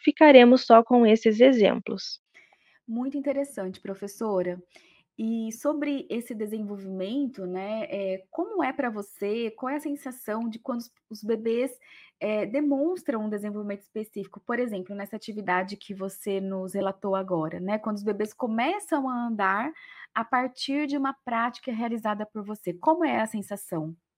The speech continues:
Speaker 1: Assim, é algo que não tem como explicar, porque quando eles chegaram até mim, a maioria nem sentava ainda. Então, ver essa evolução, acompanhar todas as tentativas,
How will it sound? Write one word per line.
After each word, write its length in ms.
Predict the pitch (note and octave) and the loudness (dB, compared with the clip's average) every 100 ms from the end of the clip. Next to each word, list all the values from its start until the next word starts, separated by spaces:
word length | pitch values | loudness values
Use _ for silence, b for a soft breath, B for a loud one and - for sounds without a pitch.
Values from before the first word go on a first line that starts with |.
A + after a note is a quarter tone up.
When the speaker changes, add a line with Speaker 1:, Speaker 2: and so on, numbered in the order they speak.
| _ _ _ - | _ _ _ 4
Speaker 1:
Assim, 400 | D4 - G3 D#3 | 6 8 8 8
é 100 | - | 10
algo 300 | G#3 A#3 B3 | 12 12 10
que 120 | B3 | 8
não 220 | B3+ C#4 F4 | 12 10 12
tem 260 | B3+ B3 | 12 12
como 220 | C4 C4 | 12 12
explicar, 680 | C4+ - F4 F#4 A3+ F#3 G3 - | 12 10 6 10 12 12 10 6
porque 260 | G#3+ G#3+ A#3+ | 8 10 10
quando 280 | C#4 E4 | 12 12
eles 180 | D#4 A#3+ | 10 8
chegaram 520 | - G3 F#3 G3 A3+ G3 | 8 8 12 12 12 10
até 240 | F#3+ F3+ | 10 8
mim, 300 | F#3 A3+ B3+ - | 8 8 8 8
a 80 | |
maioria 400 | A3 A#3 B3 B3 | 12 12 12 12
nem 200 | B3+ B3 | 12 12
sentava 640 | B3+ D4 E4 E4 A#3+ B3+ A3+ | 12 8 10 12 12 12 12
ainda. 380 | F3+ E3+ E3+ F#3 _ b b - | 10 6 2 0 _ b b 4
Então, 320 | A#3+ C4+ C4 | 10 12 12
ver 300 | A3+ C#4+ E4 | 12 12 12
essa 220 | C4+ A#3+ | 12 10
evolução, 720 | G#3 G3+ F#3+ - F#3+ G3 G#3+ | 10 10 8 8 12 12 12
acompanhar 760 | G3 - A#3 B3 A3 G3 G#3+ A3+ | 8 8 8 10 10 12 10 10
todas 340 | - C4 D4+ A#3+ | 12 12 12 12
as 160 | A3 | 10
tentativas, 920 | - A3 G#3+ G3+ - G3+ A3+ G#3 E3+ | 8 6 6 4 4 8 8 10 6